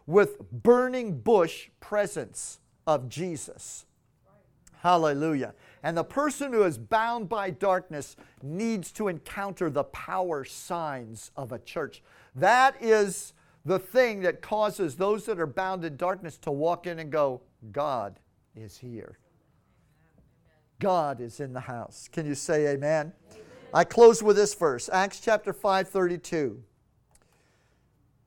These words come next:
The apostles, when they were threatened by the religious leaders to stop preaching in the name of Jesus, responded like this. "Well, we are his witnesses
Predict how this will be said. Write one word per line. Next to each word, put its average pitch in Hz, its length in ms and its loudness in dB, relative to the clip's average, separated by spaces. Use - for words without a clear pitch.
The 175 100 4
apostles, 220 540 0
when 202 120 -6
they 196 80 -4
were 180 120 -2
threatened 190 340 0
by 175 100 2
the 165 100 -4
religious 170 500 -4
leaders 143 760 -6
to 139 120 -10
stop 160 380 -2
preaching 151 400 -10
in 143 80 -10
the 143 100 -8
name 147 200 -6
of 139 120 -6
Jesus, 143 720 -8
responded 180 680 0
like 151 280 -2
this. 127 540 -6
"Well, 185 180 6
we 269 220 2
are 214 120 2
his 175 280 0
witnesses 170 840 -4